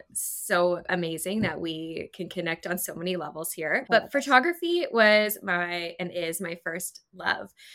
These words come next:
Speaker 1: So though I'm not really taking on very many new clients anymore, I feel like I have a ton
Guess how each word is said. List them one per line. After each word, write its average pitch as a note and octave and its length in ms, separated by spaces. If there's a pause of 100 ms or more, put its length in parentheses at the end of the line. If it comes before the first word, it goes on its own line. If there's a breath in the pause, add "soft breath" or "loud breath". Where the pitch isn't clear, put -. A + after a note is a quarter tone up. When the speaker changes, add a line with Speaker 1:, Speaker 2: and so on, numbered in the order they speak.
(120 loud breath)
Speaker 1:
So G3+ 520
though A#3 200
I'm B3+ 100
not A#3 240
really G3 300
taking F#3+ 340
on F3 200
very E3 260
many E3 420
new B3+ 220
clients C#4 480
anymore, A#3 680
I - 40
feel C4 180
like C4+ 140
I C#4 40
have C4+ 120
a C4+ 40
ton F#3+ 300